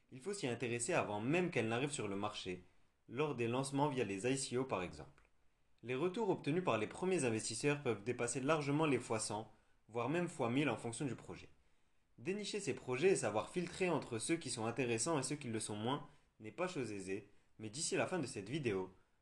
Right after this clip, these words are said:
vous aurez tous les outils pour trouver le projet qui fera exploser votre portefeuille. Avant de plonger dans la vidéo, déjà bienvenue sur Cryptomania. Si vous êtes intéressé par l'investissement sur les crypto-monnaies,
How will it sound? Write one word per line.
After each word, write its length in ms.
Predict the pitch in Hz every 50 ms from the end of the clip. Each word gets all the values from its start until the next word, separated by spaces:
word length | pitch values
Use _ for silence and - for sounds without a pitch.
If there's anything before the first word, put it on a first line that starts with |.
| _ _
vous 180 | 110 117 110 120
aurez 180 | 113 104 113
tous 140 | 110 - 196
les 220 | 202 180 151 117 117
outils 240 | 113 113 - 156
pour 240 | 160 147 113 - -
trouver 380 | - - - - 151 143 165 160
le 120 | 143 110
projet 360 | - - - 143 135 143 160
qui 80 | 151 151
fera 280 | - 104 92 95 - - -
exploser 480 | 175 170 170 - - 127 123 120 123
votre 300 | 143 117 101 - - -
portefeuille. 560 | - - 117 - - 98 - - - - - _ _ _ _ _ _ _ _ _ _ _ _ _ - - - _ _
Avant 240 | 123 127 135 180 208
de 100 | 151 123
plonger 460 | 98 - - 135 151 170 165 170 180
dans 100 | 147 127
la 140 | 110 107 98
vidéo, 500 | 95 98 90 95 98 104 120 143 - - -
déjà 260 | 95 101 107 123 165
bienvenue 460 | 160 117 113 151 175 143 131 123 135 147
sur 200 | - - - -
Cryptomania. 540 | - 160 156 - 156 127 104 90 78 69 - - - _ _ _ _ _ _ -
Si 160 | - - 214
vous 160 | 208 196 151
êtes 180 | 127 107 - -
intéressé 460 | 170 185 190 170 123 120 117 175 185
par 140 | 180 120 107
l'investissement 520 | 117 135 139 139 - - 113 - 165 175
sur 180 | 185 - - 196
les 100 | 190 190
crypto-monnaies, 640 | - - 202 185 - - 120 104 95 90 87 90 90